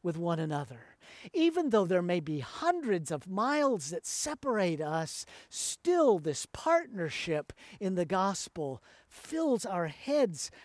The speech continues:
with great joy, so that we would then live life together, pure, pure and blameless, as he goes on to say. Pure,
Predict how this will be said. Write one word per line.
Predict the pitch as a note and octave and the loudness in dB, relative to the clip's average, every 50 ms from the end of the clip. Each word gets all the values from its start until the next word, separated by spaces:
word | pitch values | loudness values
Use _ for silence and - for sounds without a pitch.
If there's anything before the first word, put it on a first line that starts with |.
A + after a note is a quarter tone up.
| - _ - | -20 _ -6
with | F#3+ F3 - F3+ | -6 -6 -6 -6
great | E3 F#3+ G#3 G#3 G#3 A3 G#3 F#3 | -8 -4 0 0 0 0 -2 -8
joy, | C#3 B2+ E3 F3+ F3+ E3+ E3 D#3+ D3 C#3 B2+ G#2+ - _ _ _ _ _ _ _ _ _ _ _ _ _ _ _ _ | -12 -8 -6 -4 -2 -2 -2 -2 -4 -4 -8 -10 -12 _ _ _ _ _ _ _ _ _ _ _ _ _ _ _ _
so | - - C4 | 2 2 4
that | G#3+ A#3+ B3+ C4 | 4 4 2 4
we | B3+ C#4 | 2 2
would | A#3 A3 G3+ E3 | 6 4 4 4
then | E3 A3+ G3+ F3 F#3 F#3+ F#3+ G3+ | 4 2 2 2 2 0 2 4
live | A#3 C4+ D4 D#4 D4 C4 | 6 6 6 6 4 4
life | A#3 G#3+ G#3 A3 A3+ B3+ C#4 C#4 - - | 2 4 6 8 8 8 6 6 4 -2
together, | - - A#3 G3+ F#3+ A#3+ A3+ G#3+ F3 C#3+ C#3+ C3+ C3 - _ | -4 -4 -2 6 10 10 10 10 10 8 2 0 0 -4 _
pure, | - - - C#4 C#4+ D4 C4 A#3+ G3+ E3+ D3 B2+ B2 A#2+ - - _ _ _ _ _ _ _ _ _ _ _ _ _ _ - | -18 -10 -2 2 2 4 6 6 6 6 4 0 -4 -8 -10 -14 _ _ _ _ _ _ _ _ _ _ _ _ _ _ -16
pure | - - - C4+ C#4+ C#4 A#3+ G3+ F3+ D#3+ | -12 -2 0 2 4 6 6 6 6 6
and | D3+ D3 D3+ D#3 C#3+ | 2 0 -2 -2 0
blameless, | D#3+ F3 F#3+ G3+ G3+ G3 F#3+ F3 D#3 C#3+ C#3 - - E3+ | 2 4 4 4 4 2 0 -2 -4 -6 -8 -10 -10 -10
as | D3+ - | -10 -8
he | E3+ D3+ | -10 -6
goes | C3 E3+ E3 D#3+ D3 - | 0 0 0 0 0 -2
on | E3+ C#3+ C#3+ C3+ | -4 -6 -6 -6
to | - C#3 A#2+ | -8 -12 -12
say. | - - - C#3 C3+ C3 C3 - | -10 -10 -8 -6 -4 -6 -6 -6
Pure, | - - C#4 C4+ B3+ A3 F#3+ F3 E3+ | -4 0 2 4 6 6 6 6 2